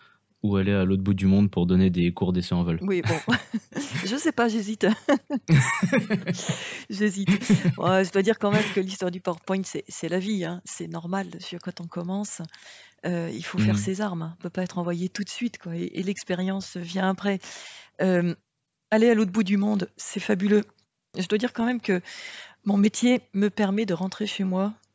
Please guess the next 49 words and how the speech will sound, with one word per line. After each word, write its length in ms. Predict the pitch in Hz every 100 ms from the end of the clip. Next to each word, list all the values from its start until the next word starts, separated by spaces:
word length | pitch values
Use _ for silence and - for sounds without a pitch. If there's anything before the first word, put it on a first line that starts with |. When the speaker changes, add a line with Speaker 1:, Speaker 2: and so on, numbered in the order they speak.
| _ -
Speaker 1:
quasiment 340 | - 180 190 190
tous 140 | -
les 60 | 170
soirs, 240 | - 185
sauf 160 | - -
quand 120 | 165
je 60 | -
suis 100 | -
pas 100 | 170
en 80 |
mission, 340 | 165 165 - 202
bien 140 | 175
sûr. 240 | - 214 - - - - - -
C'est 160 | - 196
quand 160 | 190
même 160 | 196 185
un 140 | 170
confort 500 | - 180 - 190 185 -
exceptionnel 800 | 202 - 185 - - 175 180 180
qui 160 | - 214
est 40 |
pas 140 | - 226
forcément 480 | 185 - 180 185 175 - -
donné 380 | 185 180 190
à 80 | 165
tous 140 | - 170
les 100 | 175
pilotes, 480 | 180 175 - -
euh, 160 | 143 - - - -
bah, 140 | - 180
qui 120 | 208
le 80 | 180
souhaitent, 260 | - 208 165
hein, 80 | 175
parce 140 | -
que 80 | 160
pas 120 | 170
tout 140 | -
le 60 | 160
monde 160 | 185 160
a 20 |
envie 220 | 147 190
non 100 | 143
plus 140 | -
de 60 | 175
rentrer 240 | 147 -
tous 100 | 165
les 80 | 165
soirs. 180 | -